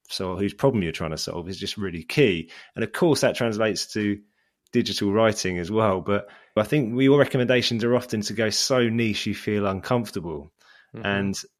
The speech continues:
Speaker 1: I, I wonder if you could explain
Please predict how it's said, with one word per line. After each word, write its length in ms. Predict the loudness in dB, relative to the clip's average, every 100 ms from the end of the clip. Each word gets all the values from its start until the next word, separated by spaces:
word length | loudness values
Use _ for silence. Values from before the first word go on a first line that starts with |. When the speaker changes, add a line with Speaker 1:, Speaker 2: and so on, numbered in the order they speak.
| _ _ _ _ _ _ _ _ -14
Speaker 1:
I, 120 | -8
I 80 | -4
wonder 260 | -2 2 2
if 160 | 2
you 80 | -2
could 180 | 0 0
explain 840 | 0 -4 -2 0 2 2 2 -2